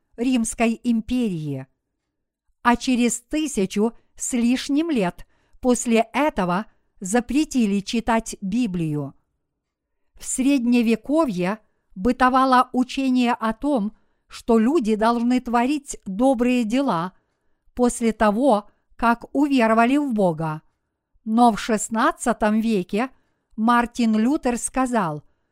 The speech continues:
что люди становятся праведниками по вере, уверовав в Иисуса. Казалось, что религиозная реформация восстановит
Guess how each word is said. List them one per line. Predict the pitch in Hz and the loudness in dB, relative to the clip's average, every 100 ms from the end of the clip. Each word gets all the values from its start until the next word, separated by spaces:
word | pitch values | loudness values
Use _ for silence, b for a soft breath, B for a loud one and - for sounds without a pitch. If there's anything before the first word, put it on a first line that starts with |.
| _ | _
что | - - 220 214 | -20 -4 2 4
люди | 214 320 196 190 220 _ _ _ | 4 2 0 -2 -4 _ _ _
становятся | - - 233 254 302 285 277 - 262 247 - | -20 -2 2 4 4 2 0 0 2 2 -2
праведниками | 254 285 226 196 214 - 220 233 233 | -2 0 0 -2 -4 -2 0 0 -2
по | - 240 | -2 -2
вере, | 233 247 254 185 170 - _ _ _ _ _ _ - | 0 0 0 -2 -4 -6 _ _ _ _ _ _ 0
уверовав | 311 330 208 175 180 202 214 - - | 2 2 0 0 0 0 -2 -8 -8
в | 196 240 | -2 0
Иисуса. | 247 - 285 247 156 127 - _ _ _ _ _ _ _ _ _ _ | -2 -4 -6 -6 -10 -12 -16 _ _ _ _ _ _ _ _ _ _
Казалось, | - 220 202 262 262 185 226 - _ _ _ | 0 0 2 0 0 -2 -6 -12 _ _ _
что | - - 269 247 240 - | -20 -2 4 6 4 0
религиозная | 226 240 233 214 226 240 311 285 220 220 214 | -2 0 0 0 0 2 2 0 -2 0 0
реформация | 214 226 208 208 262 285 - 180 170 214 _ _ _ _ - | 0 -2 -2 0 -2 -4 -6 -6 -4 -8 _ _ _ _ -14
восстановит | 202 262 - - 262 294 277 214 196 202 | 0 0 0 0 2 4 4 4 0 -4